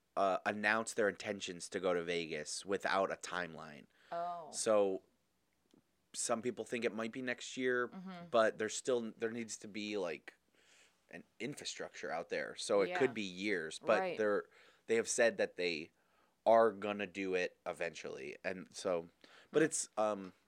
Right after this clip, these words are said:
Speaker 1: uh, there, there are a lot of people that live there, but it's also, uh, such a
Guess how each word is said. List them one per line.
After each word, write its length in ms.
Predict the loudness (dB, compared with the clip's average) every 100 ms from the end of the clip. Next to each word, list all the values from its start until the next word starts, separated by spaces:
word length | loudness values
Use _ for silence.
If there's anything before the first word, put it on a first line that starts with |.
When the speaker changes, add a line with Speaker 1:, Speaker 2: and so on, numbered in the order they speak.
| _
Speaker 1:
uh, 60 | -2
there, 240 | 4 6 8
there 180 | 10 10
are 220 | 10 6
a 40 | 4
lot 140 | 6 4
of 60 |
people 200 | 2 -4
that 100 | 0
live 180 | 2 4
there, 180 | 4 4
but 200 | 4 0
it's 200 | -2 -4
also, 480 | -4 -4 0 -2 -2 -10 -20 -20 -20 -20 -20 -20 _ -8
uh, 480 | -2 0 0 0 -2 -6 _ -12
such 280 | -8 -4 0
a 180 | 0